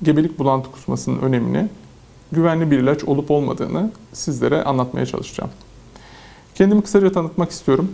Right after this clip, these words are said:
Doçent Doktor Halil Gürsoy Pala, Sağlık Bilimleri Üniversitesi, İzmir Tepecik Eğitim ve Araştırma Hastanesi, Perinatoloji Kliniği, Eğitim ve İdari Sorumlusuyum. Aynı zamanda Ege Perinatoloji Derneği'nin de başkanıyım.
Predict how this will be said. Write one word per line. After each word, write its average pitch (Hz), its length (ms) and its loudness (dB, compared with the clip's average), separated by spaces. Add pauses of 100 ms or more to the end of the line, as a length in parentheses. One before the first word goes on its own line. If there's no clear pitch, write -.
(160)
Doçent 165 360 0
Doktor 165 280 0
Halil 143 280 0
Gürsoy 131 340 -2
Pala, 127 280 -2 (360)
Sağlık 160 440 0
Bilimleri 135 320 0
Üniversitesi, 127 680 -4 (140)
İzmir 151 320 0
Tepecik 139 400 -2
Eğitim 139 280 -2
ve 131 60 2
Araştırma 127 440 -2
Hastanesi, 131 540 -4 (100)
Perinatoloji 139 540 0
Kliniği, 135 420 -2 (120)
Eğitim 143 280 -2
ve 139 80 0
İdari 127 280 0
Sorumlusuyum. 135 600 -6 (200)
Aynı 143 220 -2
zamanda 123 340 -2
Ege 143 180 2
Perinatoloji 131 460 0
Derneği'nin 123 320 -4
de 156 100 0
başkanıyım. 120 440 -4